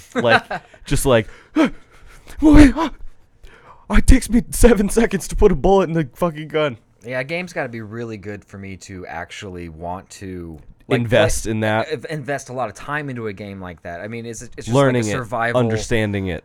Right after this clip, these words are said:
Speaker 1: uh, s-, a survival simulator of sorts.
Speaker 2: And survival games have missed me a lot, so I don't, I feel you there.
Speaker 1: Mm-hmm.
Speaker 2: Like, man, you get too intensely, uh, mundane. You, we get too precarious with all the things I gotta do, and, like,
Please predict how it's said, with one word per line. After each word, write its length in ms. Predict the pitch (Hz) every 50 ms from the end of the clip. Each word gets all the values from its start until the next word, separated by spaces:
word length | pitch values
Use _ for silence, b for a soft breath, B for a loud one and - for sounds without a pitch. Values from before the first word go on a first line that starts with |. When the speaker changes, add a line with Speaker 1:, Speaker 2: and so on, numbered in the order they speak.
| _ -
Speaker 1:
uh, 520 | 113 104 98 98 92 95 98 101 110 131 - _
s-, 140 | 127 - - -
a 60 | 135
survival 480 | - - 123 101 117 113 117 113 113 107
simulator 600 | - - 120 113 110 110 107 101 98 95 95 95
of 100 | 92 -
sorts. 500 | - - 107 101 98 92 - - - b b b b b b
Speaker 2:
And 160 | 180 208 208 -
survival 440 | - 196 175 196 208 214 202 208
games 300 | 196 185 208 208 196 180
have 160 | - 170 135 127
missed 280 | 123 123 127 - -
me 260 | 131 131 127 127 123 - _ _ _
a 60 | 123
lot, 420 | 127 123 131 131 131 - - - -
so 140 | - 120
I 100 | 110 123
don't, 160 | 120 120 - -
I 80 | 127
feel 260 | - - 131 120 113
you 160 | 107 104 98 90
there. 300 | 73 90 87 80 82 80
Speaker 1:
Mm-hmm. 260 | - 117 120 113 110
Speaker 2:
Like, 300 | 123 120 113 - - -
man, 400 | - 135 139 147 147 147 139 131
you 140 | 139 160 165
get 260 | 165 180 151 101 -
too 340 | - - 147 147 143 143 - -
intensely, 680 | 127 123 117 - - 135 127 123 - - 135 127 123 - -
uh, 240 | 104 107 104 98
mundane. 680 | 92 101 110 110 107 101 107 104 107 110 110 110 117 117 b b b b b b b b
You, 200 | - 110 117 104
we 140 | 117 120 117
get 140 | 131 - -
too 160 | - 135 127
precarious 600 | - - - - 117 113 113 113 117 113 - -
with 120 | 113 -
all 100 | 113 107
the 100 | 92 95
things 300 | - - 104 104 98 -
I 80 | 117 107
gotta 240 | 104 117 113 110 107
do, 320 | 107 117 117 117 120 -
and, 160 | - 104 98 98
like, 220 | 98 92 85